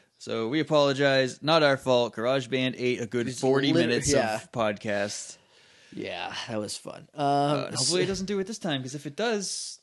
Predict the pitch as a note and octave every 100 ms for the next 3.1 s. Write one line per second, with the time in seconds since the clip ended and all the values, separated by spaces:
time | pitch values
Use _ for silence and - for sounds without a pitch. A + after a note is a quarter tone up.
0 | - D3+ D#3+ F3+ F#3+ G3 G#3+ B3+ D3+ A2
1 | - A2+ A#2 A2+ G#2+ F#3 D#3+ E3 F3 E3+
2 | G3 F#3+ G3+ A3+ A3 D3 C3 A#2+ A2+ G3
3 | E4